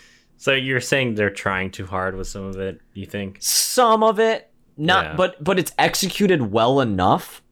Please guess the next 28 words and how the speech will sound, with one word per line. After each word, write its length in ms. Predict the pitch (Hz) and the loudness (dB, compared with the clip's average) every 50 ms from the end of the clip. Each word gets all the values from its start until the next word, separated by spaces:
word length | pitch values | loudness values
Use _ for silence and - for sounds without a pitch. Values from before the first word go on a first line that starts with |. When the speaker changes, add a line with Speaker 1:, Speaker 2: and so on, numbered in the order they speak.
| _ _ _ | _ _ _
Speaker 2:
that 300 | - 123 131 139 135 135 139 | -14 -4 0 0 2 4 2
it, 200 | 120 - - - | 2 0 0 0
it 180 | 139 113 - | 0 0 2
doesn't 240 | - 143 139 143 143 | 0 2 2 2 0
come 180 | 135 - 143 123 | 0 0 2 2
off 200 | 117 120 120 - | 4 2 4 2
as 100 | 127 104 | 2 2
bad. 560 | 90 85 80 90 85 82 71 - - - - - _ _ _ _ _ _ _ _ _ _ _ _ _ _ _ _ | 2 0 0 0 0 2 0 0 -2 -4 -8 -18 _ _ _ _ _ _ _ _ _ _ _ _ _ _ _ _
Speaker 1:
Right, 400 | - 98 92 82 76 76 78 - _ _ _ | -8 -6 -6 -6 -8 -10 -12 -16 _ _ _
yeah. 120 | - 85 76 | -14 -6 -2
Speaker 2:
'Cause, 120 | - 123 | 0 2
like, 140 | 131 139 135 | 2 2 0
sometimes 500 | 135 - 147 143 139 - 160 147 143 131 | 0 0 0 0 0 0 0 0 2 0
it's, 80 | 127 120 | 2 2
like, 120 | 127 113 101 | 2 2 2
really 320 | 95 95 104 107 110 101 | 2 4 4 6 4 4
cringy, 720 | - - - - 92 87 90 87 92 107 107 110 110 110 110 _ _ _ _ _ _ _ _ _ _ _ _ _ _ _ _ _ _ _ _ _ _ _ _ _ _ _ | 2 -2 -2 0 0 0 2 2 2 2 2 2 0 -2 -6 _ _ _ _ _ _ _ _ _ _ _ _ _ _ _ _ _ _ _ _ _ _ _ _ _ _ _
where 160 | 107 104 101 | 2 2 4
they're 200 | 98 98 95 95 | 6 6 4 4
like, 280 | 95 95 92 90 82 - | 4 4 2 2 0 -2
"Oh, 440 | - 104 98 95 95 95 92 95 92 | -2 -2 0 0 2 2 2 4 2
okay." 580 | 95 95 - 95 82 80 80 80 78 76 - - | 2 0 0 0 0 2 0 0 -2 -4 -6 -2
And 140 | - 117 131 | 0 0 2
it, 60 | 135 139 | 2 2
I 100 | 131 143 | 2 2
mean, 160 | 135 135 131 127 | 2 2 2 2
it's 180 | 123 110 - | 2 0 0
usually, 800 | - 101 110 113 107 104 110 110 110 110 110 107 107 107 107 117 | 2 4 4 4 4 4 4 4 6 6 6 4 4 0 -2 -4